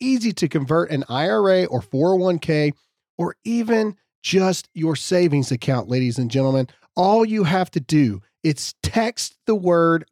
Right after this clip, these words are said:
Graham, that's G R A H A M, to the number nine eight nine eight nine eight right now to claim your free info kit on gold and then talk to one of their precious metals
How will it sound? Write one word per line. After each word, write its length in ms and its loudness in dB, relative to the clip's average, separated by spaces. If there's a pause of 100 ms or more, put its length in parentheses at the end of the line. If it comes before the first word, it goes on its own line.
Graham, 580 0
that's 240 -6
G 300 -4
R 240 -2
A 160 -2
H 320 -2
A 200 2
M, 220 -2 (300)
to 120 4
the 120 2
number 340 2
nine 320 2
eight 460 0
nine 260 2
eight 400 0
nine 240 -2
eight 360 -2
right 380 -2
now 360 0 (240)
to 100 0
claim 340 2
your 160 2
free 540 0
info 420 0
kit 300 -2
on 300 -2
gold 440 4 (280)
and 460 0
then 680 2
talk 320 0
to 80 2
one 180 0
of 60 2
their 100 2
precious 540 -4
metals 400 0